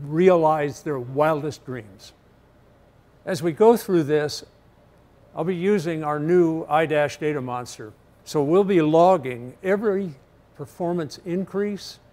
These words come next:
and everything that's negative as well. We'll know when we're done what's hurting you and what's helping you. And specifically,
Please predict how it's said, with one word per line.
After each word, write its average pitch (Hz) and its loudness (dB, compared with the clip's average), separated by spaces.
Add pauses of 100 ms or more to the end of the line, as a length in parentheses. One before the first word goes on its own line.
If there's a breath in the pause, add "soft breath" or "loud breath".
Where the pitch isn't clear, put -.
and 139 -8 (200)
everything 180 0
that's 156 -4
negative 175 0
as 170 -6
well. 180 -6 (180)
We'll 196 0
know 170 -2 (120)
when 170 -8
we're 185 -4
done 151 -8 (340)
what's 190 2
hurting 147 -2
you 135 -8 (1500)
and 165 -8
what's 135 -4
helping 180 -4
you. 107 -20 (480)
And 143 -14 (240)
specifically, 143 -6